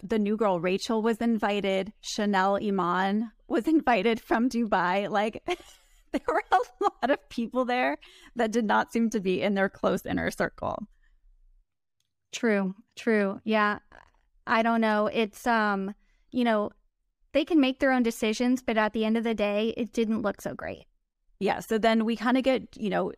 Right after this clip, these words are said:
Speaker 1: Joe and Louis having this back and forth. Louis is trying to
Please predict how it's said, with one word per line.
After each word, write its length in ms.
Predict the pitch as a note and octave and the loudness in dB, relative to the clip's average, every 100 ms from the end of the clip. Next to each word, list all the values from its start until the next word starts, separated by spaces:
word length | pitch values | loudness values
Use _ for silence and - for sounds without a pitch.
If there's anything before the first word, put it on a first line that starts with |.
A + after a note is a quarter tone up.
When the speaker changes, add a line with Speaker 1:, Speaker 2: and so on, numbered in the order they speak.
| F#3 | -6
Speaker 1:
Joe 260 | - G3 | 0 0
and 140 | G3+ F3+ | 0 -2
Louis 200 | F3 E3+ | -2 -2
having 260 | E3+ E3 | -4 -6
this 140 | D#3+ E3+ | -6 -6
back 200 | F#3+ - | -6 -4
and 140 | G#3 | -6
forth. 260 | - B3+ A#3+ | -2 -2 -2
Louis 480 | F#3+ G3+ G#3+ G#3 - | -4 -2 -2 -4 -4
is 240 | F#3 - | -6 -8
trying 460 | - G3+ F3 F3 F3 - | -8 -4 -2 -2 -6 -4
to 360 | F#3 F3+ E3 | -2 -2 -2